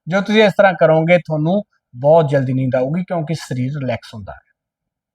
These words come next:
ਬਾਕੀ ਮੈਡੀਟੇਸ਼ਨ ਸਰਵੋਪਰੇ ਹੈ, ਜੇ ਤੁਸੀਂ ਉਹ ਕਰ ਸਕਦੇ ਹੋ ਤਾਂ ਇਸ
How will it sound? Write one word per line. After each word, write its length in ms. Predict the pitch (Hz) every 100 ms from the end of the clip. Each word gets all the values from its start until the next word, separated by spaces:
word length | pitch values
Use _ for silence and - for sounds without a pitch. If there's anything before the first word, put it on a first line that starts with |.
| -
ਬਾਕੀ 240 | 208 196
ਮੈਡੀਟੇਸ਼ਨ 760 | 160 165 175 170 185 - 185 175
ਸਰਵੋਪਰੇ 640 | - 156 170 170 170 170
ਹੈ, 120 | 165 156 135
ਜੇ 160 | 160
ਤੁਸੀਂ 260 | 165 143 160
ਉਹ 100 | 156
ਕਰ 160 | 156
ਸਕਦੇ 340 | 135 147 139 143
ਹੋ 100 | 139
ਤਾਂ 120 | 143
ਇਸ 100 | 135